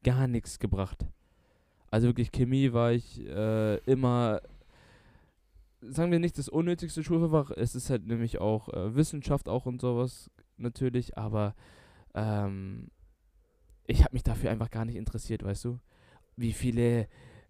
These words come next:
äh, Perioden es jetzt gibt und wie viele Valenzelektronen da jetzt sitzen können und, äh, diese ganzen Zeichnungen und sowas. Also ich hab mich wirklich überhaupt nicht dafür interessiert, deswegen fand ich's für mich wahrscheinlich unnötig.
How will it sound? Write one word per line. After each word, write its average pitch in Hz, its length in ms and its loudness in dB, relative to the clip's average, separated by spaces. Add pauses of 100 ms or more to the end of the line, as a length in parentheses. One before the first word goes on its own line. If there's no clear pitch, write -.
(120)
äh, 110 300 4
Perioden 127 680 8
es 127 160 2
jetzt 127 220 0
gibt 131 220 2
und 117 100 0
wie 117 100 0
viele 117 560 2
Valenzelektronen 127 880 2
da 127 120 6
jetzt 123 240 2
sitzen 131 320 0
können 127 320 2
und, 113 400 -4
äh, 110 460 2
diese 117 260 0
ganzen 120 420 -2
Zeichnungen 123 480 -2
und 117 80 -2
sowas. 117 200 0
Also 110 120 -2
ich 127 60 0
hab - 80 -2
mich 131 100 -10
wirklich 131 220 -8
überhaupt 127 440 8
nicht 131 140 -2
dafür 127 200 -4
interessiert, 123 380 -6
deswegen 123 340 -2
fand 120 180 -2
ich's 120 100 -2
für 120 120 -2
mich 151 240 0
wahrscheinlich 139 340 -2
unnötig. 143 440 -2